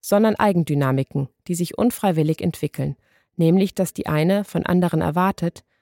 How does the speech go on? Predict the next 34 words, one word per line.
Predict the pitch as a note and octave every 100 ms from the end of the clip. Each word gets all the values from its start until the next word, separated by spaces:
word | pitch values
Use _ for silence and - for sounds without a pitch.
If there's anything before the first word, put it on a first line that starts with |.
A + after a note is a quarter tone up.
| _
dass | - F#3
er | -
ebenfalls | A#3 G#3 E3+ D3+ -
Dinge | D#3+ D3+
im | C#3+
Hinterkopf | D3 D#3 D3+ - - -
behält | D3 C#3+ C#3+ - _ _ _ -
und | E3
im | D#3+
richtigen | F3 B3 - G3+ F3+
Moment | D#3+ E3 F#3 G#3+ - _ _
mit | G3+ F#3+
an | - D#3+
sie | C#3+
denkt, | C#3 C3 C#3 - _ _
ohne | E3+ E3
dass | E3 E3
sie | E3
ihn | D3+
darauf | C#3+ C#3 -
ansprechen | F3+ - D#3 C#3+ D3
muss, | C3+ D3 - _ _ _ _
sondern | - G#3+ A3 A3+
sich | A3 -
einfach | A3 A#3+ B3+
darauf | G#3+ G#3 F#3+
verlassen | - F3+ D#3 - C#3+
kann, | - C#3+ C#3 -
dass | D#3+
er | E3
genauso | D#3 D#3 F#3 F#3
denkt | D#3 D3+ -
wie | G3
sie. | D#3+ C3